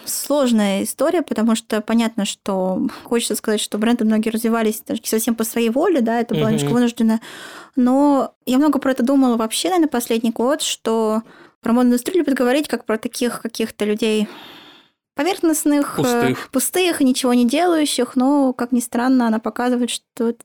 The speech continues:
Speaker 1: довольно... Это люди, которые созидают, и они это умеют делать. Вот, щас мне хочется прям з-, заплакать.
Speaker 2: Ох, какой у нас
Speaker 1: <laughs>
Speaker 2: эмоциональный
Speaker 1: Я щас
Speaker 2: сегодня
Speaker 1: просто,
Speaker 2: выпуск.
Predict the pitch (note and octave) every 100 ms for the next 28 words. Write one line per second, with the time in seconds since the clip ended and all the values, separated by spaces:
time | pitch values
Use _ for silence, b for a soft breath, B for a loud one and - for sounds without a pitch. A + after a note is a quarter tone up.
0 | - A3+ B3 B3 A#3+ B B B B B
1 | _ - C4 D#4 F4+ C4 C4 B3+ A#3+ A#3+
2 | A3+ G#3 G3+ - - A#3+ B3 B3 A#3+ A#3+
3 | G#3 B3+ D#4 D4+ - - _ _ _ _
4 | _ _ _ _ _ _ A#3+ A#3 A3+ A#3+
5 | C4+ B3+ A#3+ - B3 A3+ - _ B3+ C4
6 | - - A#3 - - - _ _ _ -
7 | C#3+ C#3+ - - - - G#4 C#3 D3 D#3+
8 | - D#3+ D#3 - E3 E3 G#3 E3 D3 -
9 | F3 E3 E3 E3 D#3 D3+